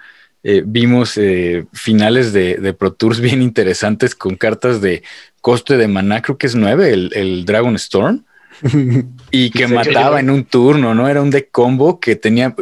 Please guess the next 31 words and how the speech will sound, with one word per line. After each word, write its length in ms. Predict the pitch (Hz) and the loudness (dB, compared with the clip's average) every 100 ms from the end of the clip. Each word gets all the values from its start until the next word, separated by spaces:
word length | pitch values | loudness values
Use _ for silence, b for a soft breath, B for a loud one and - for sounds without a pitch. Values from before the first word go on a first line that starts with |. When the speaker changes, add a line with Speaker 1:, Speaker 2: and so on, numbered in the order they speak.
| 113 | -4
Speaker 1:
yo 200 | 127 123 | -2 0
que, 180 | 151 131 | -2 -6
que 200 | - 113 | -4 -2
no 140 | 117 | 0
llevaba 320 | 127 131 127 | 2 2 2
mucho 220 | 123 123 - | 2 -2 -2
tiempo 240 | 127 131 | -2 -2
jugándome, 560 | - 101 104 131 139 98 | -2 0 2 2 0 0
a 120 | 101 | 0
mí 80 | 110 | 0
me 100 | 120 | 0
impresionó 560 | 123 - 98 - 98 104 | 0 -2 -6 -4 -2 0
mucho 380 | 110 110 107 | 0 0 -2
ver 260 | 95 98 98 B B B B | 0 -2 -4 B B B B
un 200 | 135 127 | 0 2
deck 200 | 117 113 | 0 -2
combo 480 | - 113 120 143 151 | 0 2 2 2 2
en, 200 | 95 87 | 0 -4
en 160 | 104 113 | -8 -6
finales, 600 | 110 110 113 120 110 92 | 0 2 2 2 2 0
¿no? 160 | 104 123 | 0 0
De 80 | |
Pro 180 | 117 104 | 0 -4
Tours 460 | - 101 101 107 110 | -2 0 0 0 -2
y 280 | 92 85 87 | -4 -2 -2
eventos 380 | 95 98 101 | -2 -4 -4
grandes, 460 | 98 92 95 92 82 | -4 -2 -2 -4 -6
¿no? 80 | 90 | -10
Estaba 300 | - 104 101 | -2 0 0
bien 180 | 98 95 | -2 -2
padre. 400 | 90 92 92 | 0 0 -2